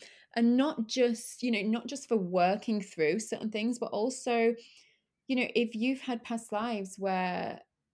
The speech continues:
you can really take inspiration from them as well and start to embody that really powerful energy that you've had in past lives, you know, of being, you know, this amazing teacher in Atlantis or, you know,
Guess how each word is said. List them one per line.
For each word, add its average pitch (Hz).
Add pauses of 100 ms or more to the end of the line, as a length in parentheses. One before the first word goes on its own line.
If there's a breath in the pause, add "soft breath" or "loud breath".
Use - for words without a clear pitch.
(460)
you 214
can 240
really 202
take 185
inspiration 170
from 131
them 123
as 120
well 170
and 139
start -
to -
embody 165
that 180
really 165
powerful 208
energy 247
that 254
you've 247
had 240
in 247 (160)
past 240
lives, 247
you 214
know, 190
of 190
being, 185 (540 loud breath)
you 196
know, 190
this 185
amazing 185 (100)
teacher 196
in 165
Atlantis 185
or, 165
you 190
know, 170